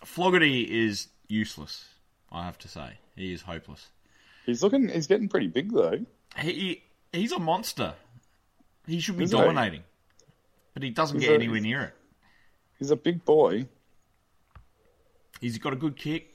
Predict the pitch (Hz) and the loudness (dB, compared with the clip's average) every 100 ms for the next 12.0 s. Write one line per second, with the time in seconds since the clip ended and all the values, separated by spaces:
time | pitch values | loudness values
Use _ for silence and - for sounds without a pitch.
0 | - 95 92 110 95 123 139 - 131 139 | -12 -10 -10 -10 -4 0 0 0 -6 -4
1 | 131 131 139 165 170 _ 107 - - 110 | -4 -4 -4 -6 -12 _ -16 -14 -6 -4
2 | 107 107 - _ _ _ _ _ _ _ | -2 -4 -8 _ _ _ _ _ _ _
3 | _ _ - 120 131 117 127 113 98 131 | _ _ -12 -6 -2 -2 -2 -4 -4 -8
4 | 156 - _ _ _ _ _ _ _ _ | -10 -16 _ _ _ _ _ _ _ _
5 | - - - - _ _ _ _ _ _ | -20 -20 -20 -20 _ _ _ _ _ _
6 | - 127 123 90 82 - - 117 135 147 | 0 4 4 2 -6 -16 -12 -2 0 0
7 | 139 - - 127 151 156 139 127 120 - | -4 -8 -4 2 2 2 0 2 0 -4
8 | 131 - 131 127 73 _ - 101 104 - | -10 -10 -10 -10 -12 _ -14 -14 -14 -16
9 | 113 113 - - - - - - - - | -16 -4 -4 -4 -20 -20 -20 -20 -20 -20
10 | - - - - - - - - - 135 | -20 -20 -20 -20 -20 -20 -20 -20 -6 0
11 | 156 170 - 202 190 165 156 151 143 135 | 2 2 2 2 2 0 2 2 2 0